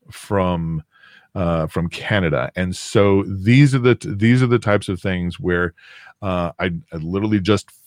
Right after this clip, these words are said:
uh, was looking at one of our lists a couple days ago and discovered a Maori, uh, composer where I'm like, "Okay, yep,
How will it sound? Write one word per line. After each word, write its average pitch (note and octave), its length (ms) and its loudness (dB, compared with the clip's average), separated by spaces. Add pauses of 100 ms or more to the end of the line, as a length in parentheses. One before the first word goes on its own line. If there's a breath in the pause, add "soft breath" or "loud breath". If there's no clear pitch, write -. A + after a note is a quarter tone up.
(100)
uh, F#2 280 0
was F2+ 200 0
looking F#2+ 380 -2
at F#2 140 -2
one F#2+ 160 -2
of F#2 100 -2
our F#2 120 2
lists F#2 440 -4
a F2 80 -8
couple G#2+ 260 -2
days G#2+ 300 4
ago G2+ 340 2
and F#2 100 -2
discovered F#2 460 -4
a F2+ 60 -2
Maori, F2+ 680 0 (460 soft breath)
uh, F2 300 -4
composer E2+ 540 -4
where D2 180 -6
I'm D#2 100 -6
like, D#2 260 -8
"Okay, C3 320 0 (240)
yep, G#2+ 180 -4